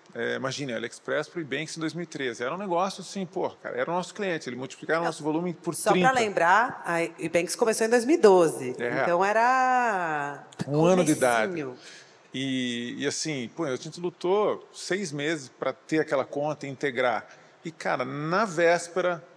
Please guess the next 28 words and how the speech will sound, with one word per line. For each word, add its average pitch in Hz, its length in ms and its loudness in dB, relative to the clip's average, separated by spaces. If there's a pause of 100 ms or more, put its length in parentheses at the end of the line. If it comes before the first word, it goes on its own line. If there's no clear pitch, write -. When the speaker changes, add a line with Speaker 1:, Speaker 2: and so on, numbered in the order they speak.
(260)
Speaker 1:
hoje, 143 520 0
o, 110 300 -6
as 127 180 -4
proteções 147 640 -6
contra 123 380 -6
D 117 160 -4
DoS, 123 600 2
né, 123 120 -8
que - 80 -10
é 123 40 -4
um 120 40 -4
ataque 127 300 -6
distribuído, 120 480 -10
são 170 160 -10
super 196 300 -8
avançadas, 123 520 -6
mas 117 140 -10
naquela 165 260 -4
época 190 240 -4
não, 156 320 -2
cara. - 220 -12
Naquela 117 340 -4
época - 200 -2
você 190 120 -12
tinha 202 160 -10
que - 80 -12
ficar 202 160 -4
editando 160 840 -6